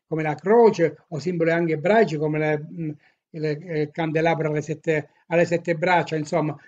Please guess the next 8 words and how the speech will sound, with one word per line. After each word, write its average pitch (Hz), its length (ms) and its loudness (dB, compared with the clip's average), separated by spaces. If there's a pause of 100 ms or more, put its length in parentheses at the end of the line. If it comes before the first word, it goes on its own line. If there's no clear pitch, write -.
(220)
Quindi 226 300 2
sulla 165 440 0
sommità 180 520 -2
del 196 240 -4
tetto, 226 280 -2
all'este-, 170 460 -4
all'esterno, 170 640 -2
come 151 260 -4